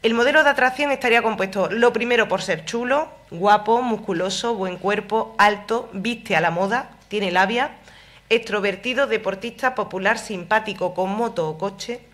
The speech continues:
aseado, gracioso, cariñoso, con dinero, consume alcohol y droga y lleva piercing y tatuaje. Un peligro. ¿Para qué nos vamos a engañar? Pero esto es lo que están viendo a través de todo lo que le estamos mostrando a través de los medios y de la sociedad.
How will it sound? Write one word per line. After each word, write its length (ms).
aseado, 580
gracioso, 580
cariñoso, 580
con 160
dinero, 400
consume 480
alcohol 280
y 80
droga 280
y 80
lleva 240
piercing 400
y 80
tatuaje. 560
Un 100
peligro. 440
¿Para 100
qué 80
nos 140
vamos 200
a 40
engañar? 420
Pero 180
esto 180
es 60
lo 120
que 80
están 280
viendo 420
a 100
través 260
de 80
todo 300
lo 160
que 400
le 80
estamos 340
mostrando 460
a 40
través 240
de 80
los 140
medios 380
y 40
de 60
la 120
sociedad. 560